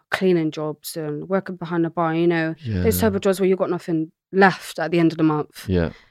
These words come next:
Speaker 1: So, and she didn't, like I said, she didn't drive.
Speaker 2: Mm.
Speaker 1: So we would rely on, like,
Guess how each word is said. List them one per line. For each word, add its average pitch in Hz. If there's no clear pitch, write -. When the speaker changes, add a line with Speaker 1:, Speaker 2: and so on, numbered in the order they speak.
Speaker 1:
So, 160
and 165
she 180
didn't, 180
like 170
I -
said, 185
she -
didn't 170
drive. 170
Speaker 2:
Mm. 92
Speaker 1:
So 170
we 175
would 170
rely 170
on, 160
like, 160